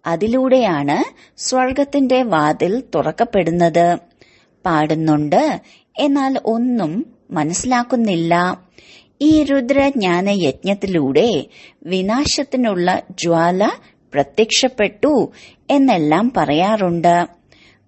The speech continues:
തീർച്ചയായും ഇപ്പോൾ ആ പാർട്ടാണ് നടന്നുകൊണ്ടിരിക്കുന്നത്.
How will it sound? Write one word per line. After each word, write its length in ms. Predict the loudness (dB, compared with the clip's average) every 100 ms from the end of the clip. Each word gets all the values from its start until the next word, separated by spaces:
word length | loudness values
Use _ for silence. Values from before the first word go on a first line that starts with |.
| -2
തീർച്ചയായും 920 | 0 0 0 0 0 0 0 -2 -4 -10 _ _
ഇപ്പോൾ 400 | -4 0 2 2 0
ആ 180 | 0 0
പാർട്ടാണ് 960 | 0 -2 -2 -2 -2 -4 -2 -2 -4 -6 -12 -20 _
നടന്നുകൊണ്ടിരിക്കുന്നത്. 1400 | -4 -2 0 0 0 0 -2 -2 -4 -2 0 2 2 0